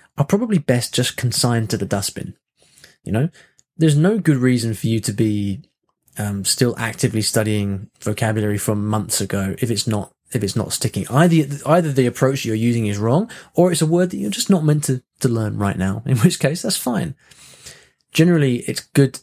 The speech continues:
to keep moving forward because, eh, rather than forcing things in, it's good just to continue, because then volume over time, the volume of new vocabulary,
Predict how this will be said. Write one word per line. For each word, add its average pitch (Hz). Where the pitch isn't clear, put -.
to 139
keep -
moving 120
forward -
because, 110
eh, -
rather 139
than 117
forcing 107
things 107
in, 113
it's -
good 123
just 120
to 123
continue, 131
because 123
then 113
volume 110
over 127
time, 107
the 95
volume 131
of 113
new 110
vocabulary, 104